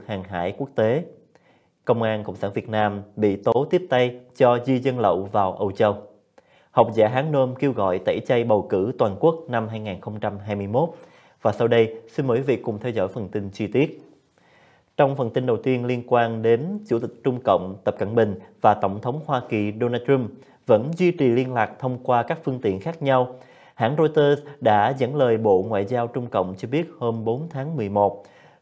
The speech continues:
Trước đó, ngày một tháng mười một, Tổng thống Trump cho biết ông có thể ký một thỏa thuận thương mại với Trung Cộng tại bang nông nghiệp Iowa, nơi bị ảnh hưởng nặng nề về thuế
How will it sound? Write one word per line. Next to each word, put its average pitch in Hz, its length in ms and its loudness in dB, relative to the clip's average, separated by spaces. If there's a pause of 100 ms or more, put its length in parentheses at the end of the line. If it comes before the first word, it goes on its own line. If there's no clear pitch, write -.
Trước 175 140 2
đó, 147 380 4
ngày 110 280 -2
một 101 280 -4
tháng 139 160 -6
mười 139 100 -2
một, 104 340 0 (160)
Tổng 110 140 0
thống 143 200 -6
Trump 120 220 -2
cho 123 100 -4
biết 175 300 0 (340)
ông 120 480 2
có 196 100 0
thể 151 180 0
ký 135 340 -4
một 123 200 -4
thỏa 113 140 -2
thuận 98 220 -8
thương 131 200 -8
mại 95 300 -2
với 117 300 -2
Trung 123 120 -6
Cộng 90 300 -4 (240)
tại 95 200 4
bang 120 340 -2
nông 123 200 -4
nghiệp 101 180 -2 (400)
Iowa, 107 520 4 (320)
nơi 147 280 4
bị 113 140 -2
ảnh 98 160 0
hưởng 120 280 -6
nặng 101 200 -6
nề 107 200 -2
về 98 340 -2
thuế 135 320 -2